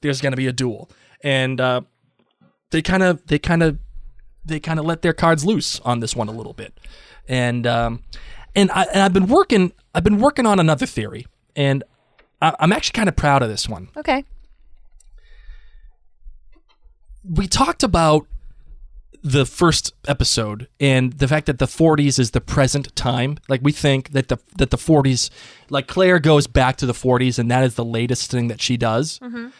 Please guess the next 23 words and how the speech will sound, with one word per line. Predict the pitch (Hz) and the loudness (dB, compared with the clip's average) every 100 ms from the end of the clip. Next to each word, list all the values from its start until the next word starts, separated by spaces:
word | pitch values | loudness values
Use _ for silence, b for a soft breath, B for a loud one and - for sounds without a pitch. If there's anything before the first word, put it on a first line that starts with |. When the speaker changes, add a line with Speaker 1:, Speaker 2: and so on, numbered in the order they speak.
| b b b b b _ _ _ _ _ _ _ _ _ _ _ _ _ - _ | b b b b b _ _ _ _ _ _ _ _ _ _ _ _ _ -20 _
Speaker 1:
If | - 175 - | 2 2 4
the | - | 0
writers | 139 123 156 254 269 254 | 2 2 0 2 -2 0
had | 196 170 165 151 | 0 2 2 2
the | 131 | -2
balls, | 113 - 120 101 95 - - - - - _ _ _ _ _ _ | 0 0 2 0 -6 -12 -10 -10 -12 -20 _ _ _ _ _ _
if | 135 | 0
the | 156 | 2
writers | 135 202 311 370 | 2 2 4 4
had | - 214 208 | 2 -2 0
the | 190 | 0
balls, | 139 147 123 117 117 123 | 4 4 6 4 2 2
this | 165 180 | 2 2
is | 147 | 2
what | 139 | 2
they | 123 | 2
would | 120 113 | 0 0
do. | 107 87 - - _ _ B B B B | -4 -8 -14 -20 _ _ B B B B
They | 131 127 170 196 196 185 _ - | -2 2 4 4 2 0 _ -10
would | 151 139 143 135 123 127 | -2 2 4 2 0 -2
make | 127 123 - | 0 0 -4
the | 127 123 | -8 -8
forties | - - 147 131 120 113 | -8 0 2 2 0 -4